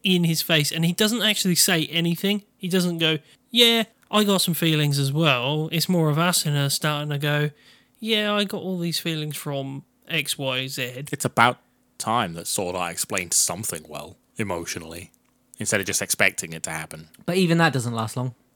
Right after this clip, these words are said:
Speaker 2: Nope.
Speaker 3: She, she explains her feelings, and then they're cut off completely. Because Kirito gets the message that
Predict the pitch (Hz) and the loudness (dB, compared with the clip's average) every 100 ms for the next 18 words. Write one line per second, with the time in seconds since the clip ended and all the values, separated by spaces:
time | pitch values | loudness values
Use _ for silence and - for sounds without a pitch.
0 | - 156 165 147 180 156 208 190 151 151 | 4 4 4 6 4 6 6 6 4 4
1 | 151 151 143 - 147 143 139 143 131 117 | 4 4 2 -2 0 4 2 2 -2 -2
2 | - 110 120 101 - _ _ 139 139 139 | -10 -10 -10 -10 -14 _ _ -4 2 4
3 | 131 - - 185 175 143 147 147 139 147 | 4 -2 0 4 4 4 2 2 -2 0
4 | 135 135 143 131 - - _ _ - 131 | 0 0 0 -2 -6 -12 _ _ -12 0
5 | 139 131 135 | 4 4 2